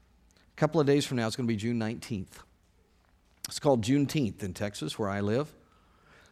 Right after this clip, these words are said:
Job's engagement with God reminds me an awful lot of our black Christian forebears in Texas. If you don't know,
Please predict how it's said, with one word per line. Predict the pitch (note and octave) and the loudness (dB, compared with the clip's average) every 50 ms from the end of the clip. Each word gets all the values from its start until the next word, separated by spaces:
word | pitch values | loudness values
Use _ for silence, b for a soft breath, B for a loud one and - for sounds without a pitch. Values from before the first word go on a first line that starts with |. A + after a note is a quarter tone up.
| b b | b b
Job's | - G#2 B2 C3+ F3 F3+ F3+ G#3+ | -2 2 4 4 4 4 2 0
engagement | F#3+ D#3 C#3 C3+ C#3 A#2+ D#3 - | 0 2 2 2 2 0 -2 -4
with | D3 A#2 - | -4 -4 0
God | - B2 G#2 G2 F#2+ G2 | 2 2 4 2 2 0
reminds | G#2 G2+ G#2 A2 A2+ G#2+ F#2+ | 0 0 2 0 0 0 -2
me | A2+ G#2+ | -2 -2
an | G2+ G2 - | -2 -2 -2
awful | A2+ A#2 B2+ C#3 - - C3 | 2 2 2 2 2 2 2
lot | A2+ G#2 G2+ F#2+ F#2+ - - - | 4 4 4 2 2 0 0 -2
of | G#2+ F#2+ - - | -4 -4 -2 0
our | A2 A2 A#2 | 2 2 2
black | A#2 A2+ A2+ A2+ A2+ - - - | 2 2 0 0 0 -2 -8 -14
Christian | - - A#2+ G#2+ - - - A2+ G#2 | -6 -6 -6 -6 -4 -6 -6 -6 -4
forebears | - C3 B2 A2+ F#2+ F#2+ F2 F2 F2 - | -2 -2 -2 0 0 -2 -4 -4 -4 -6
in | F#2+ F#2 | -8 -6
Texas. | - A2 G2+ - - - - - - - _ _ _ _ | -6 -6 -6 -6 -10 -12 -12 -14 -16 -18 _ _ _ _
If | - C3+ G2 | -4 0 4
you | C#3 | 4
don't | D3+ F3 - C3 | 4 4 4 4
know, | A#2 G#2 G2+ | 4 4 4